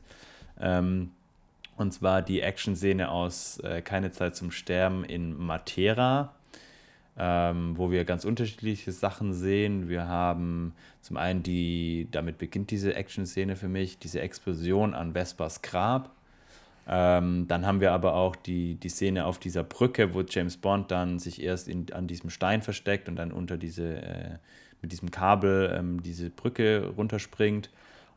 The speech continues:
Dann haben wir aber natürlich auch noch die Szene mit dem Aston Martin und die ist natürlich schon ein Highlight, finde ich, auch so eine sensationelle, äh, Filmkulisse, auch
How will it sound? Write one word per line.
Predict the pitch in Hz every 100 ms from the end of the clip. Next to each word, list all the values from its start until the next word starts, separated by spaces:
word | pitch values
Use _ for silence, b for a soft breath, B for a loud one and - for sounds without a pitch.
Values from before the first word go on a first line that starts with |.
| -
Dann | 85 92
haben | 101
wir | 95 90
aber | 92 92
natürlich | 90 - 92 87
auch | 80 85
noch | 87
die | 85 87
Szene | 85 95 92
mit | 90 85
dem | 82
Aston | 73 - 92
Martin | 87 95 104 - 104 101 98 B B B
und | 85 85
die | 92
ist | 90
natürlich | 87 90 82
schon | 87 87
ein |
Highlight, | 80 82 90 85 -
finde | 87 85
ich, | 73
auch | 85
so | 82
eine | 76
sensationelle, | - 95 95 92 87 87 90 90 90 - -
äh, | 73 85 82
Filmkulisse, | 117 120 - 110 110 110 92
auch | 98